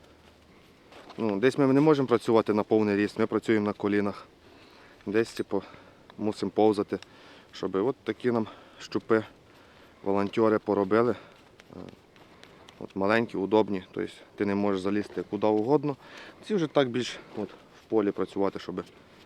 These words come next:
удобніше було. От ще і в нас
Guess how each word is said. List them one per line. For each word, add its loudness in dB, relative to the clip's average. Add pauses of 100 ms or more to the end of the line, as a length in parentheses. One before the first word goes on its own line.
(440)
удобніше -4
було. -4 (2000)
От -6
ще -2
і 2
в -2
нас -4